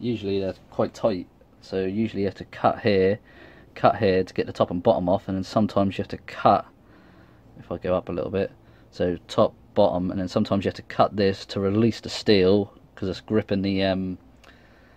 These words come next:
the, uh, copper motor inside. So, um, yeah, just gonna sort of whip this apart and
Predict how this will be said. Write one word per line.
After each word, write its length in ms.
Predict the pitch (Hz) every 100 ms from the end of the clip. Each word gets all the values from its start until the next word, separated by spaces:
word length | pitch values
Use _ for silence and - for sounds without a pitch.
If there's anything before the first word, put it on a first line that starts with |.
| _ _
the, 200 | 98 98
uh, 60 | 95
copper 260 | - 113
motor 260 | 104 110 80
inside. 500 | 92 - 117 87 90 - - _ _ _ - _ _ _ _ _
So, 300 | - 107 110
um, 320 | 113 110 107 - -
yeah, 300 | 165 98 90 - -
just 160 | -
gonna 140 | 107 -
sort 200 | 110 92
of 160 | - - _ _ _ _ _ _ _ 120
whip 160 | -
this 160 | 135 -
apart 400 | - 135 139 -
and 340 | 113 110 107